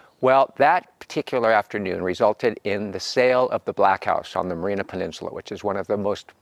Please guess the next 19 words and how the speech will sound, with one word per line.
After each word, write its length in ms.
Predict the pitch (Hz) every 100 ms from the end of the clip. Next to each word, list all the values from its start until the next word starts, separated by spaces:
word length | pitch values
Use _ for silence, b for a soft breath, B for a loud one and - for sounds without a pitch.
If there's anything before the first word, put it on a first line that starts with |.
| _
prominent, 560 | - 151 143 143 143 - -
iconic 420 | 113 139 117 -
properties 520 | 110 104 101 104 -
in 180 | 123 117
L 220 | 95 90
A. 180 | 85 - _ b b b
It 160 | 107
then 240 | - 175 202
turned 280 | - 120 101
into 340 | 101 101 101
a 40 |
sale 280 | 95 - 101
to 120 | - 107
his 120 | 104
wife 220 | 123 135
for 120 | -
a 60 | -
canal 380 | - 98 113 127
house, 400 | 139 131 127